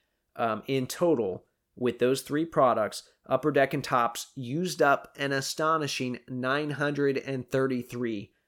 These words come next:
Logo Man patches in a span of a little over a month. So when I said this was a purge,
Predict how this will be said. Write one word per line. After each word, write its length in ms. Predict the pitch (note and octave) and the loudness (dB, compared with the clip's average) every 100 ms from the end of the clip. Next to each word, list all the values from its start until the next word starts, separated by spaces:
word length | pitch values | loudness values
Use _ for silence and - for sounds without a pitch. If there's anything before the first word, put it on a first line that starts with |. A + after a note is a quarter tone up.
| _ | _
Logo 300 | - A#2+ A#2+ | 0 2 2
Man 240 | A#2 A2 A#2 | 0 -4 -6
patches 680 | B2+ A#2 - F#2+ F#2+ - _ _ - | -2 -2 -2 -8 -8 -12 _ _ -6
in 140 | B2+ | -4
a 40 | B2 | -4
span 360 | - C3 C3+ | -2 0 0
of 100 | A#2+ | 0
a 60 | A#2 | -2
little 340 | A#2+ C#3 C3+ | 2 4 4
over 260 | B2+ A#2+ A#2 | 2 2 0
a 60 | |
month. 360 | G#2+ A2 - - | 0 -4 -6 -10
So 140 | - | -2
when 220 | A#2+ B2 C3 | 0 2 2
I 160 | F3 | 2
said 340 | F3+ - F3 D3+ | 2 2 2 2
this 220 | E3 - | 0 0
was 160 | C3+ | -4
a 80 | A2 | -4
purge, 540 | - C3 G#2 G2 - | -4 -2 -2 -4 -14